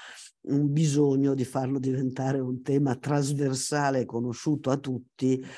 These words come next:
eh, e non solo connesso a quelle situazioni che per, eh, ragioni differenti, eh, sono in grado di esercitarlo. In questo credo che,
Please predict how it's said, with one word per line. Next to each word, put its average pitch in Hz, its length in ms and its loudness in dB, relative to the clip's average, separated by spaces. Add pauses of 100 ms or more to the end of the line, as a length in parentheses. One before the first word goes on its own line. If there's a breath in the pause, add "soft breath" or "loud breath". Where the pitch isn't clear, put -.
(180 loud breath)
eh, 120 400 2
e 135 120 4
non 143 240 2
solo 135 380 0
connesso 127 960 0
a 110 220 -6
quelle 117 360 0
situazioni 113 760 -2
che 101 180 -4
per, 107 320 -4
eh, - 720 -10
ragioni 117 480 0
differenti, 107 1000 0
eh, 98 340 -6
sono 113 320 0
in 113 120 2
grado 104 460 -4
di 101 360 -4
esercitarlo. 101 920 -6
In 165 120 2
questo 120 420 -4
credo 107 420 -2
che, 98 260 -4